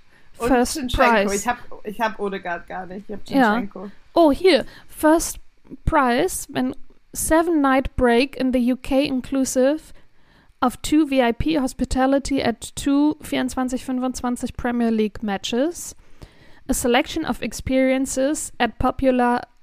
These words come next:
Speaker 2: U K tourist attractions. Trav-, äh, includes se-, travel and seven nights accommodation.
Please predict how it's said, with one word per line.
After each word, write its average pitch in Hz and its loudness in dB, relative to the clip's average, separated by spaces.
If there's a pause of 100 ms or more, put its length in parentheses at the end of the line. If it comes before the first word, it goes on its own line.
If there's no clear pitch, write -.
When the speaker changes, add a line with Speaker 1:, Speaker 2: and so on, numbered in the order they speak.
(120)
Speaker 2:
U 240 0
K 226 0
tourist 220 -2
attractions. 285 -6 (920)
Trav-, 233 -2 (280)
äh, 233 0
includes 240 -2
se-, 240 0 (360)
travel 247 2
and 220 -4
seven 226 -4
nights 226 -2
accommodation. 240 -4